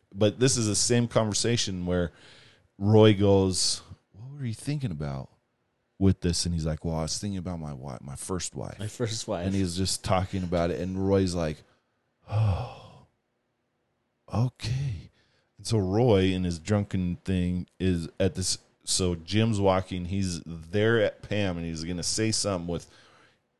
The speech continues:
Speaker 1: Pam and Amy Adams right there. And I'm
Speaker 2: Yeah.
Speaker 1: like,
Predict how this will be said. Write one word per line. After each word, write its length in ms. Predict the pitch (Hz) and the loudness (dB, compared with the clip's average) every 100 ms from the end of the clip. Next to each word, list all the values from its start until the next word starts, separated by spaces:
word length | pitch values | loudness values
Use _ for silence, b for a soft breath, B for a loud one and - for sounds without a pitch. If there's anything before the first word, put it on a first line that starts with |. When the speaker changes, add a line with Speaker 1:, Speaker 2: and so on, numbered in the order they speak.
| _ | _
Speaker 1:
Pam 360 | - 110 120 123 | -2 2 2 2
and 120 | 107 - | -2 2
Amy 300 | 113 107 98 | 2 4 4
Adams 320 | 95 98 87 | 2 2 0
right 220 | 85 82 | 0 -2
there. 220 | 85 78 76 | -4 -4 -4
And 100 | 82 | -4
I'm 60 | |
Speaker 2:
Yeah. 60 | 82 | -4
Speaker 1:
like, 200 | 80 | -4